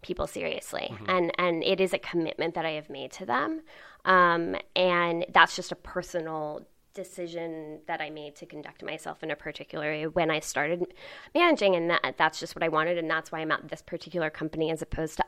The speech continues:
Speaker 1: other companies.
Speaker 2: Right.
Speaker 1: Um, so, uh, yeah, but I mean, what I would definitely,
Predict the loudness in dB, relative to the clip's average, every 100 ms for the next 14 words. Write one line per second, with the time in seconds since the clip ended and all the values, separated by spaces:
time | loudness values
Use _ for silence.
0 | 4 4 4 0 -4 -2 -2 -4 -10 -14
1 | -20 -20 -12 -10 8 12 12 12 12 10
2 | 8 4 -2 -18 _ _ _ _ _ _
3 | -16 -16 -14 -14 2 8 12 12 12 12
4 | 10 8 4 2 -8 -20 -20 _ _ _
5 | 2 4 6 6 6 4 0 0 10 12
6 | 12 10 10 10 8 6 6 6 4 2
7 | 2 2 2 2